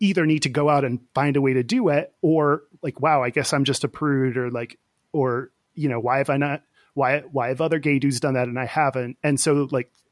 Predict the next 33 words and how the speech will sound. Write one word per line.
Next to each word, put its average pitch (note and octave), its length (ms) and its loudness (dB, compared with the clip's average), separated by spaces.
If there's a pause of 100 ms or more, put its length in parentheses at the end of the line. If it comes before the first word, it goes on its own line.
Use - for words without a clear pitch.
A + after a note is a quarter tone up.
(140)
thinking G3 240 0
about E3 220 2
it D3 100 0
as, C3+ 400 0
like, B2+ 240 -2
this C#3 200 -4
is B2+ 140 -2
not C3+ 160 0
a B2+ 40 0
bucket - 360 -6
list C#3+ 260 0
or B2 100 -2
this C3+ 180 -4
is C3 80 -6
not D3 160 2
a C#3 40 -2
thing C#3+ 300 -2
you C#3 160 2
have C3 160 0
to - 180 -8
actually B2 440 -2
do B2 240 -2
or B2 80 -2
act A#2 280 -6
on. E3 200 -4
Maybe B2+ 240 -2
you C#3+ 80 -2
can C3+ 160 -2
just C3 240 -4
be, B2+ 100 -4
like, A#2+ 260 -8 (520)
into C3+ 340 0
it, F3 260 -2